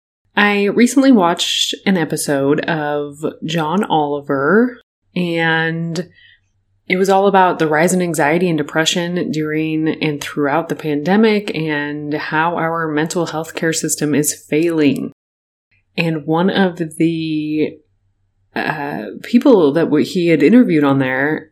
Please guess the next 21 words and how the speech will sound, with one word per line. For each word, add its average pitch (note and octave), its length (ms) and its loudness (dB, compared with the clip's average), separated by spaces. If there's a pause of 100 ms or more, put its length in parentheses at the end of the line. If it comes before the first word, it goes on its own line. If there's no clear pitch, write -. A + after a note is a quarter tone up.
(160)
said F#3+ 300 0
that F#3 500 2 (160)
the F3+ 540 4
best A3 320 2
advice G#3 380 4
that F3+ 120 0
he F#3+ 160 0
received E3+ 720 2 (640)
in F3 580 2
lieu F3+ 680 4
of D#3 640 0 (680)
available E3+ 440 4
health - 320 2
ca-, F#3 240 -4
healthcare E3 720 0 (500)
was F#3+ 380 2
to F#3+ 520 2
suck - 400 0
it A#3 80 2
up, G3 380 0 (140)
buttercup. - 720 -4